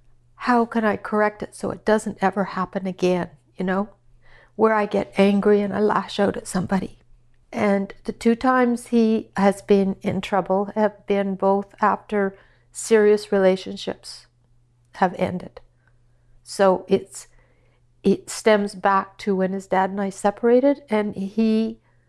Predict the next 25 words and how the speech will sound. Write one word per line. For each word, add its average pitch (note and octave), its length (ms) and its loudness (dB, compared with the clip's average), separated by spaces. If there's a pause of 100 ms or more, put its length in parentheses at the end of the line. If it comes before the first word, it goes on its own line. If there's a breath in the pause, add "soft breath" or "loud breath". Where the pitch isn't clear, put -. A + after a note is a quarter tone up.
(320)
even G3+ 300 6
though F#3 180 6
the F#3 180 -6
boys F3+ 340 2
went F3+ 240 0
for F#3+ 80 -12
counseling, A3 760 -2 (220)
he F3+ 480 -2
didn't F3 280 0
open E3+ 300 -4
up - 140 -8 (260)
and F#3+ 180 -2
discuss - 460 -4
it - 140 -20
then. E3+ 260 -14
He F3 200 -4 (300)
put F3+ 140 0
a F3+ 60 4
wall E3+ 320 2
up E3+ 200 -4
and, G3 120 -14 (160)
and G#3 160 -4
let F#3+ 140 0
it - 60 -18 (260)
build. - 340 -4